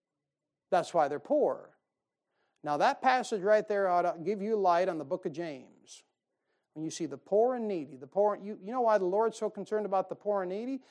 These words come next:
Because in the tribulation, there's a bunch of Jews that refuse to take the mark, and they're taken up, and they're sacrificed as a cannibalistic ritual for the Antichrist priest to worship and eat and drink 'em.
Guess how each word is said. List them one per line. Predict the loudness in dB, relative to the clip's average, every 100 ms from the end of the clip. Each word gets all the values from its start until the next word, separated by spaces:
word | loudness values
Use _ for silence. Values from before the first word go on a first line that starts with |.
| _
Because | -4 -2 0
in | -2
the | -4
tribulation, | 0 0 2 2 0 -2 -6
there's | -6
a | -4
bunch | -2 -2 -6
of |
Jews | -8 -6 -6 -6
that |
refuse | -8 -10 -8 -8
to | -6
take | -4 -4 -4
the |
mark, | -4 -2 -2 -6 _ _ _ -14
and | -10
they're | -4
taken | -2 0 -2 -4
up, | -4 -2
and | -4
they're | -2 -6 -4
sacrificed | -2 -2 -4 -4 0 0 -2 -6 -10
as | -10 -8
a | -8
cannibalistic | -6 -6 -4 -4 -4 -6 -6
ritual | -6 -8 -6 -6 -6 -8 _ _ _
for | -4
the | -2
Antichrist | -2 -4 -2 0 0 -4 -6
priest | -6 -4 -6
to | -2
worship | -2 -2 -6 -14 -12
and | -14 -14
eat | -14 -14
and | -8
drink | -6 -6 -10
'em. | -20